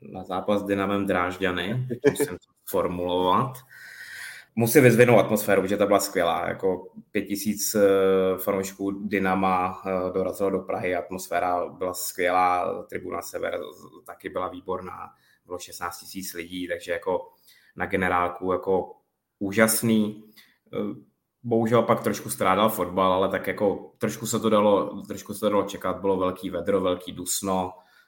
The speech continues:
eh, prostě je to poslední přátelé před ligou, nikdo se nechtěl úplně asi zranit. Nicméně musím říct, že mě trenér Trpišovský trošku překvapil se sestavou.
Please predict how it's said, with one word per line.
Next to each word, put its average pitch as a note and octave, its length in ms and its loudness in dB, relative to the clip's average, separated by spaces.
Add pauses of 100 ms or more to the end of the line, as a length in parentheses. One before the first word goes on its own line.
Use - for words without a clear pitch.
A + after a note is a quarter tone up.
(140)
eh, F#2 840 -4 (120)
prostě F2 680 -2 (520)
je G2 100 -4
to F#2+ 120 -6
poslední F#2+ 380 -6
přátelé F#2+ 400 -2
před F2+ 220 -6
ligou, F2 320 -2
nikdo F2 220 -6
se - 120 -10
nechtěl F2 280 -6
úplně E2+ 300 -6
asi F#2 200 -10
zranit. F2 500 -4 (460)
Nicméně G2+ 1040 0
musím G#2 340 -2
říct, C#3+ 140 0
že C3 80 2
mě C3+ 100 2
trenér C3 320 2
Trpišovský B2+ 760 -2
trošku B2+ 360 0
překvapil C3 580 2
se G#2 140 0
sestavou. F2+ 1120 -2